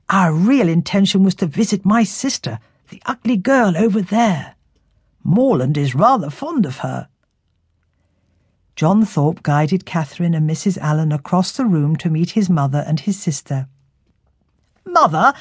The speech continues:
this is Morland's sister, Miss Catherine Morland. Isn't she the most charming girl in the world?" Turning to his sister, he directed, "You and she should be friends, Isabella."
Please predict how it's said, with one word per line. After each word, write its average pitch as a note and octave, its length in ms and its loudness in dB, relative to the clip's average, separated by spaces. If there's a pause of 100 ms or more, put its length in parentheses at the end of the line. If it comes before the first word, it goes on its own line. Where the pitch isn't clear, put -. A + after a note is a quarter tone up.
(220)
this G4 220 2
is G4 160 2
Morland's C4 540 4
sister, C#3+ 500 -2
Miss F3+ 240 2
Catherine F#3+ 560 0
Morland. C3+ 600 -2 (460)
Isn't E4 240 2
she D4 200 0
the B3 120 2
most A#3 320 2
charming D4 600 2
girl A3+ 340 4
in A3+ 100 2
the F#3 80 2
world?" G#3 640 2 (960)
Turning F#3 380 4
to G#3 140 0
his G#3 180 0
sister, D3 540 -4
he F3+ 160 0
directed, D#3+ 580 -2 (540)
"You F3+ 320 2
and D#3 160 0
she B3+ 420 2
should G4 220 -2
be A4+ 140 0
friends, F#3 580 2
Isabella." F#3+ 720 2